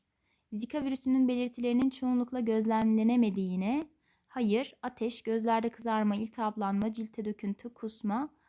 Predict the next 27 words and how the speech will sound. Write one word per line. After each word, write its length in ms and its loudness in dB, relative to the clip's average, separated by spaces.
başlıca 460 -4
belirtilerdir 880 0
diyor. 320 -6
Fakat 380 -4
cümlenin 540 4
devamında 760 2
belirtiler 540 -2
her 280 0
zaman 380 0
görülmez 520 2
ve 60 -4
hastalık 520 -8
hafif 260 -14
atlatılır. 580 -8
Yani 240 0
bu 100 0
belirtilerin 560 0
çoğunlukla 480 0
gözlemlenemediğini 960 2
çıkarabiliriz 720 -2
o 60 -10
zaman. 380 -2
Hayvansal 560 0
kaynaklı 540 0
bir 180 0
virüs 280 -2
olduğuna, 680 -2